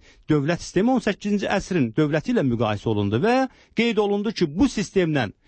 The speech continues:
mümkün deyil ki, dünyaya inteqrasiya olunsun və beynəlxalq təzyiqlərin artması, ölkə daxilində vətəndaşların təşəbbüsü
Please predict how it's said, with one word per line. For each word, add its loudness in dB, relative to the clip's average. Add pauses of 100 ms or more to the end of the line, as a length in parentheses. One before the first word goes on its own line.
(160)
mümkün 2
deyil 2
ki, -2 (460)
dünyaya 4
inteqrasiya 0
olunsun 0 (300)
və 2 (240)
beynəlxalq 0
təzyiqlərin 2
artması, 0 (100)
ölkə 2
daxilində -2
vətəndaşların 0
təşəbbüsü -2